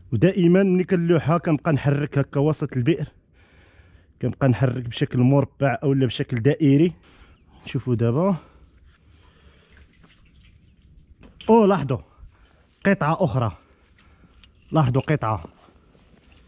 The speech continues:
هادي،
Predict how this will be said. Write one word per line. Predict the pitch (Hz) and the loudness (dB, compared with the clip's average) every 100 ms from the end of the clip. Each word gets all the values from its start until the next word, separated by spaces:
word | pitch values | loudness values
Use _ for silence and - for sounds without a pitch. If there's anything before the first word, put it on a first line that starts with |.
| _ - - - - - - - - - - - - - - - - - - - - - - - - - - - - - - - - | _ -20 -20 -20 -20 -20 -20 -20 -20 -20 -20 -20 -20 -20 -20 -20 -20 -20 -10 -8 -8 -12 -20 -20 -20 -20 -20 -20 -20 -20 -18 -18 -8
هادي، | 117 131 123 110 180 196 | 0 2 2 0 0 0